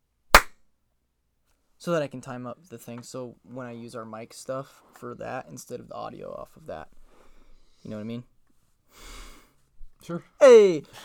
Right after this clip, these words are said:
Speaker 1: All right.
Speaker 2: Going for about ten seconds here, champ.
Speaker 1: Okay. <laughs> All right, all right, all right, we're gonna start this out. Okay. Welcome to the Chris and Eric Show. Um, this is gonna be the first podcast.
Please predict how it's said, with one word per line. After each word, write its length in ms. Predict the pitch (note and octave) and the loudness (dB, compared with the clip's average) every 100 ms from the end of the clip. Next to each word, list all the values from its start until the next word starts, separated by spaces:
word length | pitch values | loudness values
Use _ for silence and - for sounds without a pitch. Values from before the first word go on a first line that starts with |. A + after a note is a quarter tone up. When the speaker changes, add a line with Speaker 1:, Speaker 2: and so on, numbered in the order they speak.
| - | 2
Speaker 1:
All 80 | G3+ | 6
right. 200 | G3 - - - - - - - - - - - - - - D#3+ | 6 4 -6 -20 -20 -20 -20 -20 -20 -20 -20 -20 -14 -12 -10 -8
Speaker 2:
Going 180 | C3 A#2+ | -6 -6
for 80 | A2 | -6
about 180 | A2 - | -8 -8
ten 160 | - A2+ | -10 -16
seconds 340 | - - C#3 | -16 -16 -16
here, 80 | - | -16
champ. 320 | - A2+ A#2 - _ _ - - | -12 -12 -14 -20 _ _ -20 -16
Speaker 1:
Okay. 180 | B2 A#2 - - E3+ - | -16 -16 -18 -12 -8 8
<laughs> 0 | C4+ A#3+ E4 - F#4+ G4 - - B3 F3+ - | 10 12 12 12 10 10 6 -8 -6 -6 0
All 80 | D#3+ | 2
right, 160 | D3 - | 2 0
all 60 | C3 | -6
right, 160 | B2 | -6
all 80 | A2 | -6
right, 200 | A#2+ A#2 | -8 -8
we're 100 | A#2 | -10
gonna 120 | A2+ A2+ | -12 -14
start 200 | C3 G#2 | -14 -14
this 140 | G2+ | -18
out. 200 | F#2 - - - - - - | -20 -20 -20 -20 -20 -16 -10
Okay. 280 | C3 A#2+ A#2 - - - - - - - - - - - - | -4 -6 -6 -18 -20 -20 -20 -20 -18 -12 -12 -14 -20 -16 -4
Welcome 680 | C3+ F3+ A3 B3 A#3+ A#3+ - D#3 | 6 8 10 10 8 8 2 -4
to 420 | - G#3+ G#3+ G3+ | 0 2 2 2
the 220 | F3 E3 | 0 -4
Chris 480 | - - G3+ G#3+ - | -4 0 2 2 0
and 120 | F#3 | -4
Eric 280 | D#3+ F#3 E3 | 0 2 0
Show. 640 | - - E3+ F3+ G3 A3 - - - | -4 0 4 6 6 2 -2 -20 -10
Um, 380 | D3 D3+ D3+ D3 | -2 0 0 -2
this 180 | D3+ E3 | -6 -6
is 100 | D#3 | -6
gonna 140 | D#3+ | -6
be 100 | D3 | -4
the 80 | C#3 | -4
first 440 | - D3+ D3+ - - | -2 0 0 -2 -2
podcast. 840 | C#3 D3 C#3+ D#3+ E3 F3 - | 4 4 4 2 2 0 -4